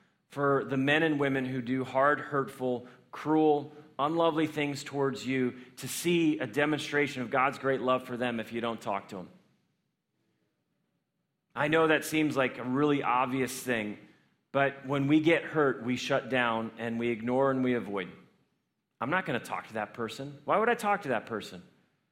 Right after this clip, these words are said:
Every time I talk to that person, they're mean, they're rude, they're cruel.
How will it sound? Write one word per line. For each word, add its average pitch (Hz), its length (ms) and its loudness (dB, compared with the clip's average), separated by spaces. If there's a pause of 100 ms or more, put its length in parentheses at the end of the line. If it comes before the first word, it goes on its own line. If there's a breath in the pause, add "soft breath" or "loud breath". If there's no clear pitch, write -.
(180)
Every 226 160 2
time 220 220 2
I 190 60 4
talk 180 240 0
to 151 80 -8
that 156 180 0
person, 147 300 -4
they're 135 140 0
mean, 131 380 0
they're 120 140 -4
rude, 131 420 2
they're 117 100 -8
cruel. 139 440 0